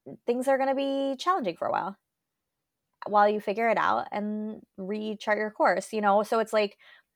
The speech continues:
if you can, if you can let go a little bit of, like, you know, perfectionism on some level, I think, is a belief that, like, we can't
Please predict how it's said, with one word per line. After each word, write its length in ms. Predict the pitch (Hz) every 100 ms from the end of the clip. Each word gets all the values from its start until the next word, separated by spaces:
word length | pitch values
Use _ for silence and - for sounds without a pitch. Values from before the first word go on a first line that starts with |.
| -
if 160 | 254 254
you 140 | 262
can, 640 | 254 247 233 233 226 226 208 _ _ _ _ _ _ _ _
if 180 | 247 247
you 100 | 262
can 280 | 254 240 226
let 440 | 214 240 269 190
go 880 | - 196 220 208 185 180 175 180 185 208 -
a 80 | 214
little 320 | 202 196 190
bit 340 | 190 180 185 -
of, 160 | 180
like, 340 | 180 175 175 - _ -
you 80 | 269
know, 80 | 247
perfectionism 720 | 262 269 277 - 339 339 311
on 160 | 247
some 460 | 208 - - 202 214
level, 320 | 220 208 190
I 120 | 190
think, 260 | 185 190 180
is 160 | 180 185
a 40 |
belief 340 | 180 180 180 -
that, 140 | 180
like, 140 | 175 170
we 180 | 175 190
can't 520 | - - 170 220 262